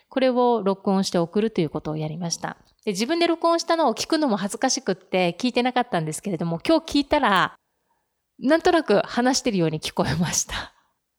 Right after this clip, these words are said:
あの、あの、言葉はちゃんと聞き取れないですよ。あ、なんか英語みたいの喋ってる。あ、英語みたいに聞こえるなっていうぐらいなんですけれども、この時間で一番何を感じたかというと、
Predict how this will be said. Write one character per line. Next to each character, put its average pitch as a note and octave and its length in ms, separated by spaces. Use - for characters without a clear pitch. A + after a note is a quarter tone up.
あ G#3+ 80
の、 G#3 180
あ A3+ 80
の、 G#3 220
言 - 400
葉 G4+ 80
は D#4 80
ち - 80
ゃ A3 60
ん G3+ 40
と F#3 80
聞 - 40
き - 140
取 A3+ 180
れ G#3+ 40
な G3 80
い D#3+ 60
で D3+ 80
す - 100
よ。 A#3 100
あ、 C4 80
な D#4 100
ん - 20
か C4 100
英 B3+ 120
語 C#4 100
み D4+ 120
た D4 100
い - 20
の F#3+ 80
喋 F#3 240
っ - 40
て - 100
る。 D#3+ 240
あ、 - 120
英 B3+ 140
語 D#4 100
み D4+ 80
た C#4+ 60
い B3 40
に G3 80
聞 - 140
こ A3 100
え A3 60
る A3 80
な A3+ 180
っ A3+ 100
て F3 100
い - 20
う D#3+ 40
ぐ E3+ 100
ら D#3+ 100
い D#3+ 40
な D#3 100
ん E3 60
で D#3 80
す - 80
け B2 100
れ - 80
ど E3 100
も、 G#3+ 360
こ F4 100
の F#4 120
時 F4+ 120
間 E4+ 760
で E4 140
一 C#4 200
番 E4+ 160
何 E4+ 200
を A3+ 60
感 G#3+ 180
じ F#3+ 120
た G3 80
か F3+ 100
と E3 120
い D#3+ 100
う E3 80
と、 G#3+ 420